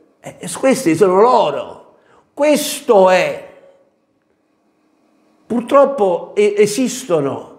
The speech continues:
e dobbiamo conviverci con questa razza inferiore di cui già vi ho parlato. Io sono un antirazzista, lo sapete bene, è una bandiera della mia vita l'antirazzismo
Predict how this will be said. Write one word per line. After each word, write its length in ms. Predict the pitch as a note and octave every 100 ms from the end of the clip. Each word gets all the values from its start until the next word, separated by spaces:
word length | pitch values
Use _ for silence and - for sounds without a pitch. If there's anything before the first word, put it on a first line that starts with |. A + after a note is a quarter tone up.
| _ _ _ _ _ _ _
e 240 | - G#3 G#3
dobbiamo 480 | G3 G3 A#3 G3
conviverci 760 | E3+ E3+ G3 B3+ G#3+ E3 A#2+ E3+
con 200 | D#3 D3+
questa 320 | D3+ - F3+
razza 520 | E3 F#3 - - -
inferiore 1080 | F#3 E3 D#3 F#3+ F#3+ G#3+ F#3 A#2+ F#2 F2 - _ _ _ _ _ _
di 140 | -
cui 180 | A#2+ C#3+
già 160 | C#3+ C#3+
vi 80 | C3+
ho 120 | A#2+
parlato. 540 | - E3 F3+ F2+ -
Io 140 | B2 C3+
sono 160 | B2+
un 80 | B2+
antirazzista, 880 | D3+ C3+ A#2+ B2+ - - C3 - G#2
lo 80 | G2
sapete 320 | G#2+ A2 B2
bene, 380 | D#3+ F#3 C3+ - - - -
è 60 |
una 160 | B2+ C#3
bandiera 460 | C3+ D3+ E3 F#3+
della 180 | E3+ D#3
mia 160 | D#3 F#3+
vita 280 | G3 F#3 D#3+
l'antirazzismo 920 | D3+ C#3+ C#3 - D#3 B2+ C#3+ C#3+ -